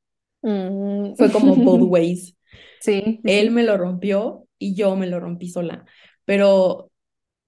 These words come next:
Speaker 2: o sea, estuvo como muy chistoso porque dije, "Es que,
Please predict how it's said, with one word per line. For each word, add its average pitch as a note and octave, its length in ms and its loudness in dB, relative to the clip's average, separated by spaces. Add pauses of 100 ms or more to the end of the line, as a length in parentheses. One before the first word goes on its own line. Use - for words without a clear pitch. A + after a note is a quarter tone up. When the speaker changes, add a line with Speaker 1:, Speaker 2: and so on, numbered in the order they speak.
(640)
Speaker 2:
o G3+ 180 -4
sea, F#3+ 720 -4
estuvo G3+ 420 -4
como G3+ 200 -2
muy F#3 180 -6
chistoso G3 480 -6
porque F3+ 640 -8 (120)
dije, G3 300 -2
"Es G3+ 120 -4
que, G#3+ 440 0